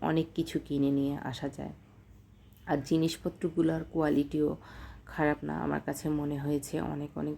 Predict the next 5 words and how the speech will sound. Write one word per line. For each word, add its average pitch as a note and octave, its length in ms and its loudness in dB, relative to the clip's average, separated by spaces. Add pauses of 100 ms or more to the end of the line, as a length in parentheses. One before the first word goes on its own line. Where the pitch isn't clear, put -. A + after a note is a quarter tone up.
ভালো। D3 360 0 (680)
তো G3+ 320 10
এই G3+ 340 6
তো, A3 180 2 (180)
এখানে D3+ 640 2